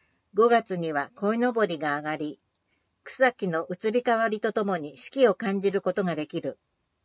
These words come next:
自然の中で子供とゆったりとした時間を過ごすことができ、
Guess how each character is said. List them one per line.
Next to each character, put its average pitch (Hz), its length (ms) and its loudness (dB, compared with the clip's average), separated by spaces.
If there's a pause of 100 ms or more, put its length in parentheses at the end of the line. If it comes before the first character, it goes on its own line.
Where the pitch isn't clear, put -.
(520)
自 - 200 -10
然 220 220 2
の 226 80 2
中 226 300 0
で 302 100 -2
子 175 140 -4
供 220 200 0
と 226 120 0
ゆ 202 100 4
っ 196 40 0
た - 200 -2
り 240 140 0
と 180 120 0
し - 80 -4
た 151 140 -2
時 151 120 -10
間 214 260 0
を 214 60 0
過 196 120 -8
ご 220 160 -4
す - 80 -14
こ 180 140 -6
と 165 140 -4
が 147 100 -6
で 147 120 -4
き、 135 220 -12